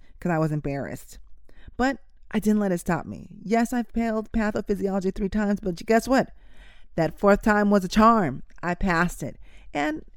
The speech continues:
you know, I'll, I'll get into some of why that was, but the most important thing is it didn't stop me from moving forward in my, in my journey. So what does this look like for you? It could mean that you're applying to nursing school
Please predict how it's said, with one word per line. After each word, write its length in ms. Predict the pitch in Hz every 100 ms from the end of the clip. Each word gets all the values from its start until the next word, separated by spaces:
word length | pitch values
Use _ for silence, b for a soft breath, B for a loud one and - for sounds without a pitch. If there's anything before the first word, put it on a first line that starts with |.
| - -
you 100 | 220
know, 220 | 185 165
I'll, 240 | - 240 -
I'll 120 | 254
get 140 | 269 262
into 300 | 233 214 175
some 180 | - 185
of 120 | 160
why 440 | 147 160 156 160
that 240 | 151 156 -
was, 340 | 156 143 156
but 240 | - 196 - b b b
the 80 | -
most 220 | 190 220
important 320 | 285 254 220 190
thing 160 | 180
is 100 | 170 -
it 120 | 190
didn't 180 | 196 180
stop 300 | - 170 -
me 120 | 131
from 240 | 165 170 160
moving 240 | 156 156
forward 260 | - 151 147
in 100 | 143
my, 240 | 139 147 b b b
in 140 | - 165
my 160 | 160
journey. 520 | 151 165 160 139 131 - b b b - - B B
So 140 | - 262
what 100 | 359
does 100 | 302
this 140 | 277
look 160 | 247 226
like 220 | 196 -
for 80 | 165
you? 440 | 165 202 277 320 - b b -
It 160 | 262
could 200 | - 381
mean 280 | 254 226 220
that 260 | 185 175 - b -
you're 200 | 233 285
applying 380 | - 254 247 233
to 100 | 185
nursing 340 | 185 185 214
school 480 | 214 240 247 247 269